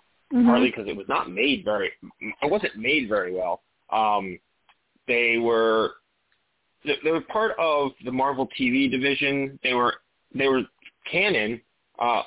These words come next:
Speaker 2: along with, um, Agents of shield until they weren't because, for whatever reason, Feige doesn't wanna make them canon, at least not yet. Um, the thing I appreciated about it was that they got Anson Mount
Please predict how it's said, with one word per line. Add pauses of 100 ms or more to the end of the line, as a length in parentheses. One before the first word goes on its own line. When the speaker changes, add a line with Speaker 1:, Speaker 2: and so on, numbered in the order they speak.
Speaker 2:
along
with,
um, (960)
Agents
of
shield (240)
until
they
weren't
because, (720)
for
whatever
reason,
Feige
doesn't
wanna
make
them
canon, (440)
at
least
not
yet. (340)
Um, (300)
the
thing
I
appreciated
about
it
was (380)
that (100)
they
got
Anson
Mount